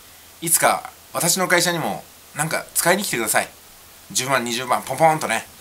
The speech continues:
それこそ一ヶ月で二千万ぐらいうちの会社に使っていただくとありがたいなと思いますね。うん、まあ、今日はそのぐらいにしときましょうか。皆さんからの怒りのコメント、本当にたくさんいただきました。まるで私が怒られているような感じがしましたけどもね。麻生財務大臣に怒りをぶつけてください。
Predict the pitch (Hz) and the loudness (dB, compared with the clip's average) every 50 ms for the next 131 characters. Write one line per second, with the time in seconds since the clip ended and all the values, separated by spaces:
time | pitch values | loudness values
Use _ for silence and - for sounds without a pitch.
0 | - - - - - 165 170 175 165 135 127 135 - 185 185 156 - - 113 110 | -20 -14 -8 -4 -2 -2 0 0 -2 -2 -2 0 0 0 0 0 -2 -4 -4 -4
1 | 120 127 - 165 175 190 185 160 123 104 92 - - - 104 123 127 131 - 123 | -2 0 0 0 0 0 2 2 2 0 0 -4 -8 -8 -6 -6 -6 -4 -4 -4
2 | 127 131 131 117 - - 147 147 156 156 156 170 - - - - - - - - | -4 -4 -4 -4 -4 -6 -6 -4 -4 -2 -2 -2 0 0 -2 -4 -4 -6 -16 -20
3 | - - - - - 110 117 113 - 113 107 101 98 98 95 87 80 80 85 82 | -20 -20 -10 -6 -4 -2 -2 0 0 0 0 0 0 -2 -2 -4 -6 -8 -8 -6
4 | - - 117 131 123 107 - - - - - - - - - - - - - - | -6 -4 -4 -4 -6 -6 -10 -14 -20 -20 -20 -20 -20 -20 -20 -20 -20 -20 -20 -20
5 | - - 92 95 95 90 87 87 82 80 - - - - - - - - 120 117 | -20 -16 -14 -14 -12 -12 -14 -16 -16 -18 -20 -20 -20 -20 -20 -18 -8 -4 -2 -2
6 | 110 - - - - - - - 151 147 123 - 101 98 120 135 147 165 170 165 | -2 -4 -8 -18 -18 -12 -6 0 0 0 0 0 -4 -6 -4 -2 -2 0 0 -2
7 | 196 190 220 226 285 269 - - - - - - - - - - - - - - | -4 -4 -4 -4 -4 -4 -4 -6 -8 -10 -12 -16 -20 -20 -20 -20 -20 -20 -18 -8
8 | - 139 165 165 165 143 123 117 107 107 104 101 98 131 151 156 147 143 143 139 | -2 0 2 2 2 2 0 -2 -4 -4 -6 -6 -4 -4 -4 -4 -4 -2 -4 -4
9 | 131 123 - 113 107 - 147 160 196 185 165 170 - - 160 151 - 131 151 143 | -4 -2 -4 -4 -4 -4 -4 -4 -4 -4 -4 -2 0 0 0 0 0 -2 -2 -2
10 | 127 120 - 101 92 - - - - - - - 113 120 135 139 139 98 107 - | -2 -4 -4 -6 -6 -8 -10 -18 -20 -18 -8 -4 -2 0 0 2 0 0 0 0
11 | 175 - 196 175 - - 156 - 170 151 - - 196 208 - - 160 160 160 165 | 2 2 4 4 4 4 4 6 6 6 4 2 -2 -6 -4 -2 -2 -2 -2 2
12 | 208 247 - - - 202 202 - - 156 147 127 110 127 135 165 156 135 - - | 2 2 2 2 0 0 0 2 2 2 2 0 0 0 2 2 2 2 0 -6
13 | - - - - - 156 143 147 127 117 120 117 117 113 110 110 110 156 196 - | -10 -12 -2 2 2 2 2 2 2 2 2 2 4 2 2 0 0 -2 -4 -4
14 | - 110 120 123 113 95 87 80 82 80 - 104 85 85 87 80 78 - - | -4 0 2 4 4 2 0 -2 -4 -4 -4 -4 -6 -8 -8 -8 -8 -10 -12